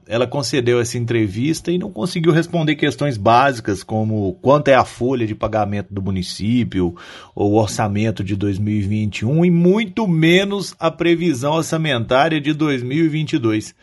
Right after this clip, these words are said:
Essa entrevista deu uma repercussão negativa pra prefeita e a gente tava comentando sobre isso.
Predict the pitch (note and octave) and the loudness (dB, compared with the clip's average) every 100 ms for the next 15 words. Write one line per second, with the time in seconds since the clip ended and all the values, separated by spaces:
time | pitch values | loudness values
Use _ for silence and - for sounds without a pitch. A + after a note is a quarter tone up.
0 | _ - - _ - G#2 B2 D#3 E3 D#3+ | _ -20 -20 _ -2 0 0 0 2 2
1 | C#3+ E3 - E3+ D#3 A#2+ C3 D3 C#3+ C#3+ | 2 0 2 2 4 2 0 0 0 -2
2 | C#3+ B2+ A#2+ C3+ B2+ A#2+ A#2 A2 G#2 - | -2 -4 -4 -6 -4 -2 0 0 -2 -2
3 | A#2+ A2+ G#2 - G#2 - F#2+ - A#2 C#3+ | 0 0 -2 -2 -2 -2 -4 0 2 2
4 | D3 A#2 G#2+ C#3 C#3 E3+ F#3 F3 F3 E3+ | 0 0 2 2 0 0 -2 -4 0 0
5 | E3 B2 D3+ D3+ - C3+ A#2 D2 - | 0 0 -2 -2 -4 -2 0 -2 -4